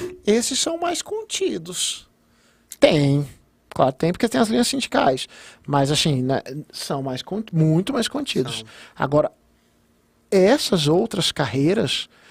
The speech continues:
Speaker 1: até que, principalmente porque elas têm setor, prestação de setor civil, até porque antes de entra-, antes de entrar no serviço público, elas passaram normalmente pelo setor civil.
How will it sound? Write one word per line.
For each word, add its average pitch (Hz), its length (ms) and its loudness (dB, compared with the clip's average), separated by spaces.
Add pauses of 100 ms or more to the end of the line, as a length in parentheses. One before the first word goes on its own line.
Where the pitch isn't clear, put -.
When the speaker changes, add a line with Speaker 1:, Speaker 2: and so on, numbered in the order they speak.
(240)
Speaker 1:
até - 300 2
que, - 100 -16
principalmente 208 680 2
porque - 240 -2
elas 156 240 0
têm 214 200 2
setor, - 640 0
prestação 175 480 0
de 214 60 -6
setor 175 340 -2
civil, 135 920 0 (2250)
até 170 220 2
porque - 180 0
antes 233 380 2
de 190 80 4
entra-, 208 340 0
antes 233 260 4
de 269 40 2
entrar 196 240 2
no 170 80 -2
serviço 147 400 0
público, 202 640 0 (460)
elas 156 300 0
passaram 202 520 0
normalmente 175 320 0
pelo 156 140 -2
setor 143 300 -2
civil. 123 500 -4